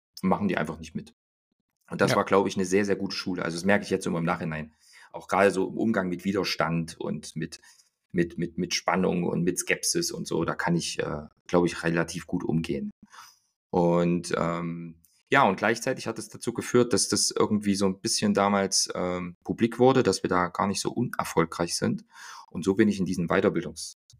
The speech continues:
Speaker 1: äh, Sektor hineingekommen. Also das heißt, ich habe erst mal andere, äh, Menschen im sozialen Bereich fortgebildet in dieser Methodik und bin dann so Stück für Stück in die Erwachsenenbildung hineingekommen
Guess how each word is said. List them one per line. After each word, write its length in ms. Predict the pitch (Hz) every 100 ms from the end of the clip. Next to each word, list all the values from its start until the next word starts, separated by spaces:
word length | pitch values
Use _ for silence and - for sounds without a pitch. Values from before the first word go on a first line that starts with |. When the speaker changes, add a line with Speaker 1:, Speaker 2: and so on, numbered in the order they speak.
| _
Speaker 1:
äh, 180 | 82 80
Sektor 380 | 87 - 80 76
hineingekommen. 640 | 80 82 85 80 - 76 -
Also 180 | -
das 160 | 80 -
heißt, 220 | 87 -
ich 80 | 87
habe 140 | 92
erst 200 | - -
mal 320 | 85 85 87 - _ _ _ _ -
andere, 760 | 95 110 98 87 87 85 -
äh, 240 | 85 82 82
Menschen 480 | 87 113 - 92
im 180 | 87 82
sozialen 440 | 87 85 85 87 85
Bereich 360 | 82 85 85
fortgebildet 720 | - 104 - - 82 82 113 - _ _ _ _
in 100 | 90
dieser 220 | 87 85
Methodik 520 | 82 - 107 131 - - _ - - - _
und 140 | 95 90
bin 140 | 98
dann 160 | 95 90
so 160 | 92
Stück 280 | 95 - -
für 100 | -
Stück 220 | - 87
in 80 | -
die 60 | 82
Erwachsenenbildung 680 | 82 85 - 82 82 85 85
hineingekommen 680 | 82 87 98 - - 139